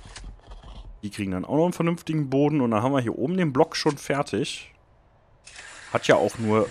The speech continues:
schlappe einundzwanzig, zweiundzwanzig Folgen gedauert, ne? Bis wir mal den ersten vernünftigen Block hier haben. Aber was soll's.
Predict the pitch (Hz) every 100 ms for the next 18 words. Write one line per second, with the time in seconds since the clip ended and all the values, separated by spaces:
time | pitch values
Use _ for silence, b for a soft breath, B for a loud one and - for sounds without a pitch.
0 | - - 98 90 98 98 - 95 95 98
1 | - 95 95 - - 95 92 - 92 101
2 | - 85 87 95 123 117 87 - - 98
3 | 160 b b b - 139 147 143 131 117
4 | 117 - 151 - 135 143 - 123 123 110
5 | _ - _ _ _ - - - 104 98
6 | 92 82 85 110 - - B B B B
7 | B B B B - - 107 101 95 95
8 | 92 80 - - - -